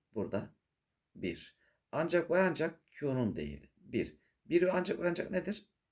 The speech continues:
Birdir. Şimdi bunlarla, bunlara göre soru çözeceğiz. A neydi?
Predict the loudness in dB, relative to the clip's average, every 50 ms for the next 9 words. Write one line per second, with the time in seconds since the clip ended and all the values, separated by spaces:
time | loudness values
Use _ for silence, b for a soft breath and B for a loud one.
0 | _ _ -2 0 0 0 0 -4 -12 -20 b b b b b b b b -8 -6
1 | -2 2 4 6 6 6 6 6 6 4 4 2 -2 -8 _ -8 -4 0 2 4
2 | 4 4 2 0 0 -2 -2 -2 -2 -4 -8 -14 -18 -18 -16 -16 -16 -18 -18 _
3 | _ -4 0 2 2 2 2 2 2 2 0 0 -2 -6 b